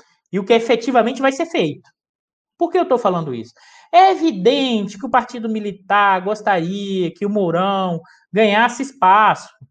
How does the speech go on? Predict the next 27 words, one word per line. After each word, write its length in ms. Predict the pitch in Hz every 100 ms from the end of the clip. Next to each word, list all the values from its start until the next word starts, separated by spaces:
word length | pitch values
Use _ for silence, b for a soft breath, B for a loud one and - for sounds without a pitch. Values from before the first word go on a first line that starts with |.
| _ _ _ _ _
mas 200 | 262 294
o 60 | 294
Mourão 340 | 269 226 269
pode 220 | 285 302
até 320 | 311 - 311 320
ganhar 300 | 302 277 254
espaço 460 | - 233 247 254
com 80 | -
o 20 |
mercado, 560 | 269 254 - 254 262 202
mas 220 | 202 214
aí 100 | 277
o 80 | 294
Mourão 280 | 302 285 320
não 120 | 339
tem 200 | 359 349
voto. 600 | 285 247 294 320 - 123 _ _ _ _ _ _ _ _ _ _ _ _ _ _ _ _ _ _ -
O 40 |
Mourão 260 | 247 247 294
não 160 | 311
teria 280 | 311 262 294
capacidade, 1040 | 320 294 285 - 262 175 226 285 165 123 - _ _ _ _ _ _
né, 380 | 117 143 226 - _ _ _ _
de 140 | 160 233
ganhar 240 | 269 269
uma 80 | 294
eleição. 640 | 330 330 330 302 359